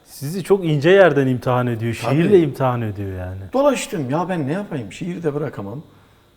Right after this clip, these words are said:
Speaker 2: Sonra bir aklıma geldi bir anda, ya dedim, Timurtaş Uçar Hoca da çok meşhur. Köşe başında kasetleri dinleniyor. O gür sesiyle. "Sallu ala Rasulina Muhammed,"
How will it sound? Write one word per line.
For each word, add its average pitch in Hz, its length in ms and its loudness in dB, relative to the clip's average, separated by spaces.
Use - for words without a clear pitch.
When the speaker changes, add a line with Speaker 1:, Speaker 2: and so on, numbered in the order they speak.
Speaker 2:
Sonra 277 300 -4
bir 302 60 -14
aklıma 220 400 -8
geldi 123 360 -6
bir 101 60 -10
anda, 87 300 -12
ya 185 260 -8
dedim, 87 300 -14
Timurtaş 165 440 -4
Uçar 170 200 -6
Hoca 170 220 -6
da 160 100 2
çok 139 260 -4
meşhur. - 440 -16
Köşe 135 300 0
başında 120 360 -8
kasetleri 101 560 -10
dinleniyor. 73 260 -20
O 104 140 -8
gür 117 220 -4
sesiyle. - 500 -12
"Sallu 101 680 -4
ala 90 400 -4
Rasulina 85 680 -8
Muhammed," 87 440 -8